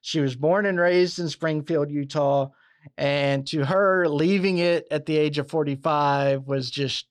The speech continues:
totally unacceptable. But it happened. The Daybells were warmly welcomed into the Rexburg, Idaho community by their fellow believers when they moved in the summer of two thousand five.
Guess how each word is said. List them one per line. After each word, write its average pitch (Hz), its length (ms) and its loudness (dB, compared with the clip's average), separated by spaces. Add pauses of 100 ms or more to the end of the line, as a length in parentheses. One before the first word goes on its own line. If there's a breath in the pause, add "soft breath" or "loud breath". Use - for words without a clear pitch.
totally 185 400 2
unacceptable. - 760 -6 (640)
But 156 140 0
it 139 140 -2
happened. 135 460 -6 (1500)
The 151 80 -6
Daybells 175 720 2
were 147 220 0
warmly 226 640 2
welcomed 185 500 2
into 160 300 -2
the 143 180 0
Rexburg, 147 580 0
Idaho 135 380 0
community 180 640 -2
by 143 220 0
their 123 160 -6
fellow 127 260 -2
believers 170 880 -2 (280)
when 151 140 -2
they 156 140 0
moved 147 340 0
in 139 80 -2
the 139 80 0
summer 131 320 -4
of 113 100 -10
two 123 140 -10
thousand 104 420 -8
five. 160 680 0